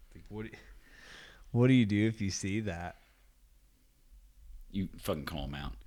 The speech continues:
Speaker 1: Right.
Speaker 2: You call these fuckers out.
Speaker 1: Yeah. I would in a heartbeat.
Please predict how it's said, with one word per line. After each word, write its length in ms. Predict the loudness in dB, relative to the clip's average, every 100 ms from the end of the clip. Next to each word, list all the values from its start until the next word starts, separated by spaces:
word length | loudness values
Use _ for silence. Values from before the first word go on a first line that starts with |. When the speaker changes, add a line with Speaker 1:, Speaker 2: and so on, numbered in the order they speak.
| -20 -14 -12 -10
Speaker 1:
Right. 140 | -6
Speaker 2:
You 120 | -4 0
call 240 | 2 2
these 200 | 2 -2
fuckers 400 | -6 -10 -6 -2
out. 200 | -2 -2 -6 -14 -16 -18 -14
Speaker 1:
Yeah. 260 | -12 -12 -14 -18 -20 -20 -20 -20 -10
I 140 | -6
would 260 | -4 -4 -4
in 120 | -6
a 40 | -8
heartbeat. 580 | -10 -12 -10 -10 -8